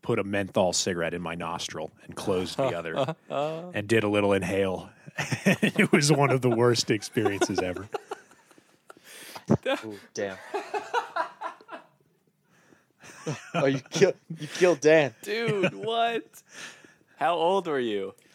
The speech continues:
Speaker 1: Dude, I don't know.
Speaker 3: Yesterday. <laughs> Today old.
Speaker 2: Drunk or a kid?
Speaker 1: Drunk. No question.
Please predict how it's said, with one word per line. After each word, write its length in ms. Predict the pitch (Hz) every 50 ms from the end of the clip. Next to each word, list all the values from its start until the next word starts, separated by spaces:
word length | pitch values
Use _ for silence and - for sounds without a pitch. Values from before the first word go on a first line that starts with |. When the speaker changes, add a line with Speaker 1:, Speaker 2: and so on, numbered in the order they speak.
| _ _ _ _ _ _ _ _ _ _ _ _ _ - - - -
Speaker 1:
Dude, 280 | - 107 101 101 92 - - - - - _ - -
I 160 | - 92 90 85
don't 120 | 76 76
know. 100 | 76 73 80
Speaker 3:
Yesterday. 520 | 139 151 156 - - - 123 107 98 95 - - - - _ - 170 - 147 - 190 - - -
<laughs> 680 | 165 147 - - 160 - - 170 - - - 160 -
Today 320 | - 190 165 165 160 156 151
old. 360 | 139 139 135 131 131 127 - _ _ _ _ _ _ _ _ _ _ - - _ _ _
Speaker 2:
Drunk 320 | - - 117 113 127 - 139
or 120 | 120 117
a 40 | 104
kid? 340 | - - - 80 - - - - _ _ _ _ _ _ _ _ _ _ _ _ _ _ _ _ _ _ _ _ _ _ _ _ -
Speaker 1:
Drunk. 400 | - 104 82 71 76 73 - - - _ _ _ _ _ _ _ _ _ _ _ _ _ _ _ _ _ _ _ - - - - - _ _ _ _
No 200 | - 101 92 85
question. 500 | - - 90 78 76 - - - 80 80